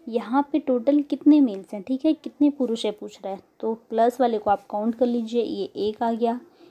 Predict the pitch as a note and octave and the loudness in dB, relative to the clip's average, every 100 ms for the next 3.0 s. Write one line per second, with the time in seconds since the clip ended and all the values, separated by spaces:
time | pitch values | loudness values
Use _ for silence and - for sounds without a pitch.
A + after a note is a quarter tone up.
0 | _ - G#3 F#3 F#3 G3+ A3+ A#3 A3+ A#3+ | _ -12 -8 -8 -6 0 2 2 0 -2
1 | A#3+ - _ - A3 A3 - G#3+ A3 A#3 | -4 -10 _ -12 -6 -6 -8 -6 -4 -2
2 | A3+ A#3+ B3 C4+ C4 G#3+ G3+ G#3+ D#4+ | -2 0 2 0 -2 -10 -6 0 0